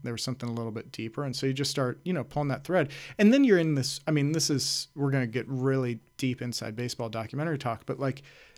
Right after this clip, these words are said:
then you're in this very weird place f-, for a long-term project like that, where you're,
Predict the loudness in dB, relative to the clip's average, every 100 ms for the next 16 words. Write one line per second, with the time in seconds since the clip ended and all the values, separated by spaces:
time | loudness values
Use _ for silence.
0 | _ 2 4 4 0 0 -2 -2 -2 0
1 | 0 2 0 0 -4 -4 -4 -4 -6 -10
2 | -14 0 4 6 6 4 -2 -4 -2 -4
3 | -6 -8 -10 -8 -8 -4 2 4 4 4
4 | 2